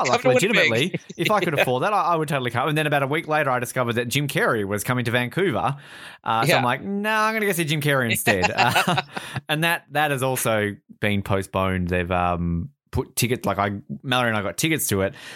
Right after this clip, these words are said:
Speaker 2: but they're like, "Yeah, we can even have the refund or just we'll keep your tickets on hold when they re-announce it." So we're like, "No, um, I still wanna go."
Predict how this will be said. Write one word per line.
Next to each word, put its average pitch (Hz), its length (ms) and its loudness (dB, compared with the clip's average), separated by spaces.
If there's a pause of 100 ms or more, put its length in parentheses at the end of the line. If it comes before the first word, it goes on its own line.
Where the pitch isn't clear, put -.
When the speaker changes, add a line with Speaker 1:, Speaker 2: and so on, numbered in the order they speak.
(120)
Speaker 2:
but 113 100 -2
they're 107 100 0
like, 104 220 0
"Yeah, 113 120 -2
we 113 100 -2
can 113 140 -2
even 117 180 0
have 107 80 0
the 95 80 -2
refund 98 400 0
or 95 80 0
just 92 200 -2
we'll 95 120 0
keep 101 200 -4
your 98 80 -2
tickets 95 280 -2
on 92 80 -2
hold 92 260 0
when 90 140 0
they 87 120 0
re-announce 85 460 0
it." - 80 -8
So 92 80 -2
we're 90 60 0
like, - 120 -4
"No, 254 280 0
um, 226 240 0
I 165 100 0
still 180 160 -2
wanna 123 140 -2
go." 90 120 -4